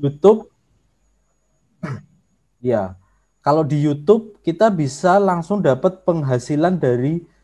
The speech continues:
YouTube-nya. Karena apa? Karena YouTube itu ada AdSense. AdSense kan juga dari Google, sama dengan YouTube kan juga, eh, pro-, salah satu produknya Google. Jadi, eh,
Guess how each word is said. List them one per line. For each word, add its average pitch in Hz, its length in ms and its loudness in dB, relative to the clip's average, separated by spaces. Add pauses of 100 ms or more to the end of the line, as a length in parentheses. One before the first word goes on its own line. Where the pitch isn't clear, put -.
(180)
YouTube-nya. 160 720 0
Karena 170 320 0
apa? 180 240 0
Karena 151 260 0
YouTube 156 460 -2
itu 185 240 0
ada 143 320 2
AdSense. 147 800 0 (260)
AdSense 160 380 -4
kan 170 120 -4 (280)
juga 131 240 -2
dari 123 240 0
Google, 127 400 0
sama 123 400 -4
dengan 110 260 -4
YouTube 131 380 -4
kan 147 80 -4
juga, 120 320 -2 (480)
eh, 117 240 4
pro-, 117 320 -6
salah 113 240 -6
satu 117 240 -6
produknya 113 800 -8 (800)
Google. 123 640 0 (720)
Jadi, 175 400 0 (560)
eh, 135 640 4